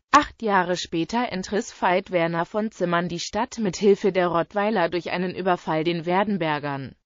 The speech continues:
Auf dem Reichstag von Augsburg fünfzehnhundertvier wird Oberndorf endgültig den Zimmern zugesprochen und blieb ihnen bis fünfzehnhundertvierundneunzig.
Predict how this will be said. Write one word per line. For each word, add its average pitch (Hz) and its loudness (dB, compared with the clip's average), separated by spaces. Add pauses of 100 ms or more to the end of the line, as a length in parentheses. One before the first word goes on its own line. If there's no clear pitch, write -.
Auf 226 6
dem 175 0
Reichstag 190 -2
von 175 -4
Augsburg 226 -2
fünfzehnhundertvier 247 2
wird 196 2
Oberndorf 170 2
endgültig 180 -2
den 175 -2
Zimmern 170 -2
zugesprochen 214 -6
und 175 -4
blieb 202 -4
ihnen 175 -4
bis 170 -6
fünfzehnhundertvierundneunzig. 240 0